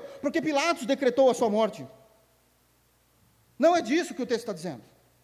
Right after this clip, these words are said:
Cristo morreu para salvar pecadores.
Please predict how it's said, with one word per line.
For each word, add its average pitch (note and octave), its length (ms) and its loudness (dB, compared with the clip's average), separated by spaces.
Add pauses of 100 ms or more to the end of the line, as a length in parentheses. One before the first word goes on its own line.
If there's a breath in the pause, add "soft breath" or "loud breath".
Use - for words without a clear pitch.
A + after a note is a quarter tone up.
(1000 soft breath)
Cristo D#4+ 540 0
morreu G3+ 520 -2 (1160)
para F#3+ 140 -4
salvar E3 280 -6
pecadores. C#3 560 -14